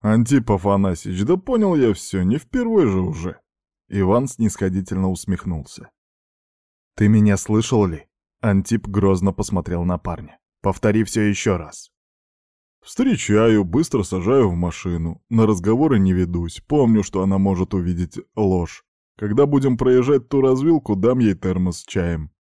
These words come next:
После указателя на Ивановку предложу в кустике съехать. Всё?» «За мной не подглядывать. Тебе и так будет чем заняться, ясно?»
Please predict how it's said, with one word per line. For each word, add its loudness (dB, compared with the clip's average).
После -4
указателя 0
на 2
Ивановку 0
предложу -2
в -6
кустике -6
съехать. -8
Всё?» -2
«За 0
мной 4
не 4
подглядывать. -2
Тебе 0
и 0
так -2
будет 0
чем -4
заняться, -2
ясно?» -2